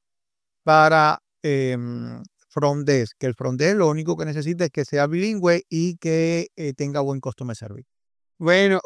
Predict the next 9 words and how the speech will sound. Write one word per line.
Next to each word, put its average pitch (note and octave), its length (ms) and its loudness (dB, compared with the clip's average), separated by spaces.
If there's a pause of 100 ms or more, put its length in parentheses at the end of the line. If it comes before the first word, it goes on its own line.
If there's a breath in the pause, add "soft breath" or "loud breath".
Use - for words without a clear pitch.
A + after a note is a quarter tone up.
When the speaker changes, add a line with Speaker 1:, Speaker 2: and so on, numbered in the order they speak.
Speaker 2:
perfecto. F#3+ 880 0
Eh, G3 880 2 (420)
qué B3 120 2
buen C#4+ 240 -2
servicio B3 560 -4
dan A#3 260 0
en A3+ 120 -2
la F3 80 0
clínica A3 680 -4